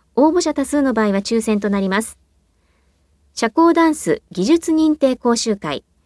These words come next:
九月一日から十一月十七日の木曜日、午後六時半から八時半、全十二回。会場は大久保三の一の二、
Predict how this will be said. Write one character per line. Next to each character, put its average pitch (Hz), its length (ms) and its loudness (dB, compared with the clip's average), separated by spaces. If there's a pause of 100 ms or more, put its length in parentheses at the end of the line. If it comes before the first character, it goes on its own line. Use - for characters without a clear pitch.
(420)
九 330 100 4
月 339 240 2 (160)
一 254 100 -2
日 262 220 -6
か 190 140 -4
ら 160 160 -2
十 247 240 2
一 311 200 0
月 294 240 -2
十 262 200 0
七 262 200 0
日 208 240 0
の 151 120 -6
木 156 240 -4
曜 208 180 4
日、 - 220 -8 (280)
午 285 140 2
後 269 120 4
六 170 200 0
時 311 140 -2
半 311 200 0
か 190 120 -4
ら 151 80 -6
八 165 260 -6
時 202 100 -2
半、 185 300 -4 (500)
全 247 280 2
十 185 180 -2
二 196 140 0
回。 160 260 -6 (480)
会 262 180 0
場 240 220 0
は 214 220 0 (160)
大 294 240 4
久 302 160 -2
保 269 120 0
三 302 300 0
の 294 120 2
一 285 200 -4
の 196 160 -2
二、 160 240 -6